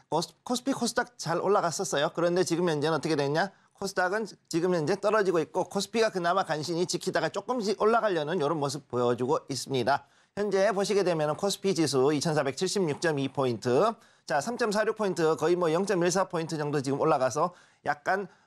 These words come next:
고-, 보합에서 약간 좀 올라가려는 그런 모습 보여주는, 자, 그래서 장 초반에 비해서는 상당히 좀 약한 모습입니다. 자, 그리고 코스닥 같은 경우는 오히려 좀 떨어졌습니다.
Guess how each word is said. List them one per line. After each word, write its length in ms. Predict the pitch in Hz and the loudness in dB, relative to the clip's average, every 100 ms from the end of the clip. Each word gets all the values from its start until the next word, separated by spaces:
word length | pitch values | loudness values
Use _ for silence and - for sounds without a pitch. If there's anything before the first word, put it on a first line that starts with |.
| _ | _
고-, 100 | 135 | -10
보합에서 540 | - 175 220 208 214 | 0 2 2 0 0
약간 280 | 202 - 208 | 0 0 -2
좀 120 | 202 | -2
올라가려는 520 | 185 190 170 160 170 160 | 0 2 2 0 -2 -2
그런 260 | 131 143 | -2 0
모습 260 | 131 127 127 | 0 -2 0
보여주는, 640 | 123 135 135 123 131 101 - _ _ | 0 2 0 0 0 -2 -8 _ _
자, 100 | - | -6
그래서 180 | 160 170 | -2 -2
장 240 | 170 165 220 | 0 -2 -2
초반에 380 | 254 262 269 | -2 2 2
비해서는 260 | 240 214 220 | 2 0 0
상당히 340 | 196 185 226 | 0 0 0
좀 140 | 220 175 | 2 0
약한 240 | 160 247 | 0 -2
모습입니다. 800 | 240 220 208 180 151 135 247 254 | -2 0 0 2 2 2 2 0
자, 160 | 147 127 | -2 0
그리고 460 | 151 120 135 220 | -2 -2 0 0
코스닥 300 | 214 202 208 | -2 -4 -2
같은 240 | 180 185 180 | -2 -4 -4
경우는 280 | 156 180 | -2 0
오히려 240 | 151 151 170 | 0 2 0
좀 180 | 160 139 | 0 0
떨어졌습니다. 800 | 175 175 151 - 139 120 127 | 0 2 0 -4 -4 -2 -2